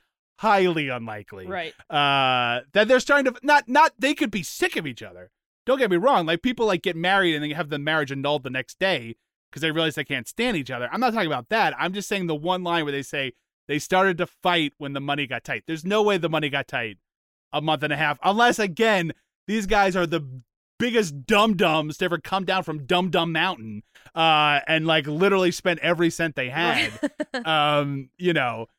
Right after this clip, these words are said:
Speaker 1: it, it, it just, it just doesn't make sense. So I will say, I do feel like, having said all that, I do feel like maybe that is the one flaw. It just feels like a, like a joke,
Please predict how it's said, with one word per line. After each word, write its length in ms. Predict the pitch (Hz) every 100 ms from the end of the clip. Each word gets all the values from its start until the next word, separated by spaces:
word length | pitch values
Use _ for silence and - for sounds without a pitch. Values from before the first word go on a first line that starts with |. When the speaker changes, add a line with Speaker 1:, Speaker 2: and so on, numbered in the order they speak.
| _ -
Speaker 1:
it, 220 | 151 143
it, 260 | 165 151 165
it 80 | 165
just, 240 | 156 175 160
it 140 | 165
just 180 | 160 185
doesn't 200 | 175 151
make 140 | 131
sense. 200 | 135 101
So 60 | 175
I 100 | 202
will 240 | 233 294
say, 240 | 240 226 185
I 120 | 175
do 240 | 151 220 214
feel 260 | 208 180
like, 440 | 160 139 123 113 _ _ _ _
having 180 | 143 151
said 220 | - 175
all 140 | 147 131
that, 240 | 117 113 -
I 80 |
do 160 | 135 190
feel 100 | 196
like 180 | 185 147
maybe 340 | 147 165 170 165
that 180 | 156
is 220 | 151 143 -
the 120 | 214 -
one 260 | 277 269
flaw. 300 | 226 185 165 165
It 80 |
just 200 | 185 254
feels 140 | 277 226
like 80 | 175
a, 100 | 139 _
like 140 | 160 135
a 80 |
joke, 520 | 120 - 135 170 _